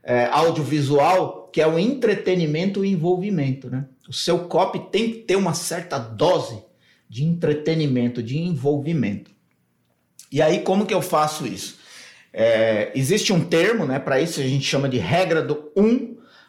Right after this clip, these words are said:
mas o que que significa a regra do um? É você se manter centrado numa ideia única do começo ao fim. Esse é um ponto. E aí, a cada bloco de entrega do seu copy, a cada bloco de texto, a cada bloco falado do seu copy,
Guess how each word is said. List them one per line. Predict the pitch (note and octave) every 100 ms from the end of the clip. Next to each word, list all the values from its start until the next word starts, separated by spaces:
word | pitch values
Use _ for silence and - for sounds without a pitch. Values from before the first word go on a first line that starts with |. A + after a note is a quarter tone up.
| _
mas | C3 D3 D#3 -
o | D#3
que | C#4+ C#4
que | -
significa | B3 G#3+ G3 F#3 F#3+ F3+ D#3+
a |
regra | D#3 D3+ D3
do | C3+
um? | B2 A#2 -
É | B2
você | B2+ C#3+ - E3
se | E3 F#3+
manter | E3 E3+ D3 - E3 G#3+
centrado | - - D#3+ C#3+ C#3+ D#3 F#3 F#3
numa | E3+ D#3
ideia | B2+ C#3+ E3 C#3+ -
única | D#3 F#3+ G#3 F#3+ E3
do | E3
começo | E3+ D3 E3 E3
ao | E3+
fim. | - - - - - - - -
Esse | D#3+ E3+ F#3+
é |
um | G#3
ponto. | G#3+ C#3 A2+ G2 - _ - - -
E | B2
aí, | D3 E3+ A#3+ -
a | D3+ E3
cada | - A3 D4 B3+
bloco | D3+ A#2+ D#3+ G3+ F#3 - B2+ - - -
de | C#3+
entrega | D3+ - D3+ E3+ C#3+
do | B2 C3
seu | - D3
copy, | - D3 E3+ C#3+
a |
cada | - E3+
bloco | C#3+ C3 D3+ D3+
de | C3
texto, | C3 C3 D3 D3 A2+
a |
cada | C3 C#3+
bloco | C3 C#3 C#3 -
falado | - C3 B2 D3+ D3+
do | A#2+
seu | A2+ G#2+
copy, | - C#3 D#3+ B2+